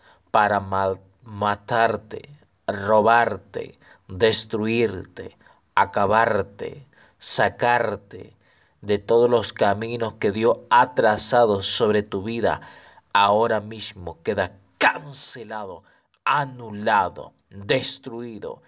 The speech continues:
y dejado sin poder. Maldiciones enviadas de los cielos,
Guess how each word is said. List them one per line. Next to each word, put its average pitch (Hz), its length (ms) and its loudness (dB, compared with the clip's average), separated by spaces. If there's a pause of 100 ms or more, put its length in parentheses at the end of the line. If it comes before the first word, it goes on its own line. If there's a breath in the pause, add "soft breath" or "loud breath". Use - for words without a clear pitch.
(300 soft breath)
y 107 100 -10
dejado 107 400 2
sin 117 500 0
poder. 98 720 2 (300 soft breath)
Maldiciones 117 800 0
enviadas 123 600 2
de 120 100 4
los 104 180 0
cielos, - 760 0